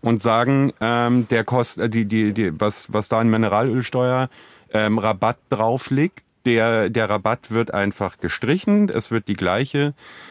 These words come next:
die gleiche Steuer darauf fällig. Diesel ist plötzlich komplett unattraktiv als Kraftstoff für P K Ws.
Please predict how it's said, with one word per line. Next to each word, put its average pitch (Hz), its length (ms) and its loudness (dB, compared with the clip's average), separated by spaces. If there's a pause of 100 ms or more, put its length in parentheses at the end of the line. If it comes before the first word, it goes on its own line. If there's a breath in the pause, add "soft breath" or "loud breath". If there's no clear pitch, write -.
(220 loud breath)
die 117 80 0
gleiche 107 340 0
Steuer 120 340 0
darauf 92 280 0
fällig. 156 580 -2
Diesel 170 280 2
ist - 200 -6
plötzlich 113 480 -4
komplett 202 400 0
unattraktiv 87 880 -4
als 85 320 -2
Kraftstoff - 640 -6 (180)
für 101 400 0 (180)
P 113 140 -2
K 143 160 -2
Ws. 226 280 -8